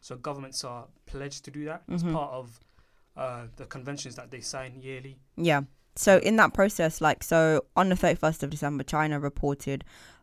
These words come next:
Speaker 2: uh, forty cases of pneumonia with a, which is a type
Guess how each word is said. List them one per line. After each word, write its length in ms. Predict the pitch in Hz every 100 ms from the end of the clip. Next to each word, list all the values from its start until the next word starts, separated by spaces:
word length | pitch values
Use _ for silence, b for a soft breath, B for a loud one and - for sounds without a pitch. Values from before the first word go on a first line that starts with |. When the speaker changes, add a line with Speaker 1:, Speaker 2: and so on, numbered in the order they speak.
| -
Speaker 2:
uh, 240 | 156 147
forty 240 | - 175 -
cases 460 | 165 156 160 151 -
of 200 | 151 151
pneumonia 640 | 147 143 151 160 175 233 202
with 200 | 175 170
a, 200 | 156 143 143
which 220 | 156 -
is 100 | 147
a 40 |
type 400 | 143 160 139 -